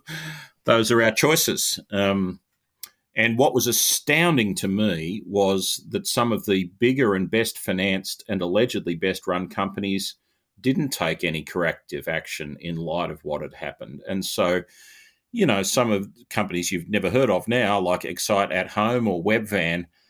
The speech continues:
you know, I think in both cases they had one point two five billion dollars of capital in the bank,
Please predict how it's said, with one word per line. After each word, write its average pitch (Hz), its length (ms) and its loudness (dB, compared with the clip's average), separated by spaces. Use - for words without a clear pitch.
you 107 100 0
know, 95 100 2
I 98 80 2
think 113 180 -2
in 113 100 0
both 147 260 4
cases 104 360 0
they 104 100 4
had 104 340 0
one 160 280 -2
point 123 240 0
two 117 160 2
five 110 320 2
billion 131 320 4
dollars 110 360 4
of 92 120 -8
capital 104 360 0
in 95 80 0
the 87 80 -4
bank, 98 480 -2